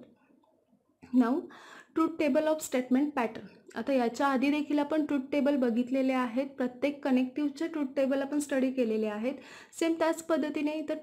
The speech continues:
truth table of statement patterns असणार आहेत. आता त्याची प्रॉपर डेफिनेशन काय असणार आहे? A table which shows possible truth values of a statement pattern obtained by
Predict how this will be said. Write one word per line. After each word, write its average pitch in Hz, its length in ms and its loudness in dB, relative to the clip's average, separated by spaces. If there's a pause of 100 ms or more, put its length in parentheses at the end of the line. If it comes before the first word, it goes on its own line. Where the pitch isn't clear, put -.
truth 320 260 -2
table 285 340 2
of 302 100 -8
statement 285 520 -4
patterns 240 480 -2
असणार 214 340 -8
आहेत. 240 120 -6 (500)
आता 240 200 -8
त्याची 262 220 0
प्रॉपर 277 360 0
डेफिनेशन 302 520 2
काय 269 220 -2
असणार 254 300 2
आहे? 269 100 0 (640)
A 247 100 0 (180)
table 285 360 2 (440)
which 247 260 -2
shows 277 520 -2 (500)
possible 285 560 2 (120)
truth 269 320 -2
values 240 420 2 (240)
of - 180 -6
a 262 120 0
statement 277 600 -2
pattern 214 440 0 (640)
obtained 302 680 0
by 277 180 6